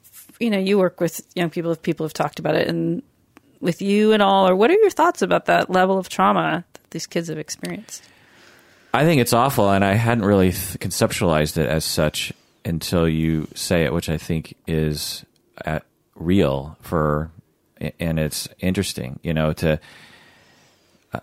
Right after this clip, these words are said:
Speaker 2: to go through that, and not only the drills and the actually going through it and the news reports, but also just the vibe of the country. There,
Speaker 1: Mm-hmm.
Speaker 2: there's a lot of talk about it, and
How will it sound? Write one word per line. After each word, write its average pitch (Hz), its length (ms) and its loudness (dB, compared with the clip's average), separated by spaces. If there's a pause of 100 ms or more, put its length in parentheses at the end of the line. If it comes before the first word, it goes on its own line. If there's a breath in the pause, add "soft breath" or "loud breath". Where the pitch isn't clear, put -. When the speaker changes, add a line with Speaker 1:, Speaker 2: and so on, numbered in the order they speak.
(120)
Speaker 2:
to - 160 -4
go 104 260 4
through 104 360 2
that, 80 260 0
and 95 340 0
not 123 240 2
only 90 340 2
the 78 220 2
drills 82 580 2
and 78 140 -2
the 73 100 -4
actually 80 340 -4
going 73 240 -6
through 80 320 0
it 76 140 0
and 73 120 -2
the 76 60 -2
news 78 240 2
reports, 76 340 -2
but 90 140 0
also 95 300 2
just 85 200 -2
the 80 100 -2
vibe 76 380 0
of 76 60 0
the 71 100 -2
country. 73 640 -2
There, 76 200 0
Speaker 1:
Mm-hmm. 76 160 -4
Speaker 2:
there's 78 200 0
a 82 40 0
lot 78 220 2
of 78 60 -2
talk 78 360 -2
about 76 340 0
it, 73 180 0
and 76 260 -4